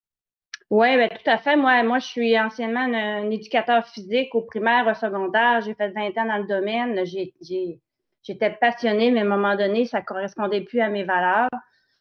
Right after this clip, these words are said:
Donc, j'ai décidé de changer complètement. Je dis souvent, « J'ai sauté en parachute, pas de, pas de parachute. »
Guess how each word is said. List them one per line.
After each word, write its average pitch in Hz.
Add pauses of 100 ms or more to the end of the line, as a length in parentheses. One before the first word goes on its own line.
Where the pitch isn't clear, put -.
(140)
Donc, 208
j'ai 214
décidé 226
de 208
changer 214
complètement. 233
Je 214
dis 196
souvent, « 233
J'ai 220
sauté 226
en 247
parachute, 220
pas 233
de, 226 (140)
pas 220
de -
parachute. » 202